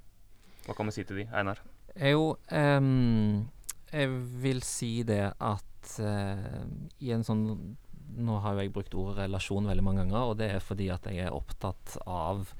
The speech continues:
Speaker 2: en relasjonell tilnærming til denne type erfaringer. Og jeg tenker at,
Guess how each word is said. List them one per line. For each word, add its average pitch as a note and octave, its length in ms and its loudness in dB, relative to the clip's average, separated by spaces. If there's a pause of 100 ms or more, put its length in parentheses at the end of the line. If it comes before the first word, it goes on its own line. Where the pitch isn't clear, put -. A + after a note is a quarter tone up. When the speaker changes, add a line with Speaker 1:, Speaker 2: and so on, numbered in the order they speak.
(600)
Speaker 2:
en G2 180 2
relasjonell G2 580 4
tilnærming F#2 680 0
til F2+ 360 -6
denne F2 300 0
type - 320 -4
erfaringer. F2+ 480 -2
Og G2 160 0
jeg G#2+ 80 -2
tenker G#2+ 300 0
at, - 160 -4